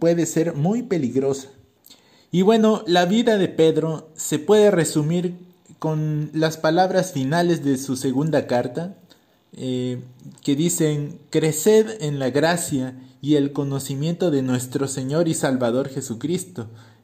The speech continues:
Eh, como se puede ver en segunda de Pedro tres dieciocho, eso es exactamente lo que hizo él, y por eso es que llegó a ser roca, el gran líder de la iglesia primitiva.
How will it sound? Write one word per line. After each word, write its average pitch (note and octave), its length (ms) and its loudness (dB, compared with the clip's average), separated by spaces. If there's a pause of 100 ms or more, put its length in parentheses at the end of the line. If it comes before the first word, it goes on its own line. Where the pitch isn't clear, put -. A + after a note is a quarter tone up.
Eh, A#2 560 -8
como B2+ 200 -8
se B2+ 120 -10
puede D3+ 380 2
ver C#3 280 2
en C3+ 300 -8
segunda C3+ 480 -4
de B2 120 -2
Pedro C#3+ 680 -2
tres C#3 340 0
dieciocho, C#3 800 -2 (600)
eso D#3 420 0
es D#3+ 240 0
exactamente F3 1300 -4
lo B2+ 260 -4
que C3+ 100 -4
hizo D#3+ 360 0
él, G#3+ 300 -2 (460)
y D3+ 140 -4
por D3+ 320 -2
eso F#3 400 0
es D#3+ 240 0
que C#3+ 200 -2
llegó C3 260 0
a C#3+ 80 2
ser C#3 320 -2
roca, C3+ 600 0 (300)
el B2+ 140 -6
gran C#3+ 340 -2
líder F3 480 0 (180)
de B2+ 120 -4
la B2 180 -2
iglesia C3+ 800 -2
primitiva. A#2 640 -4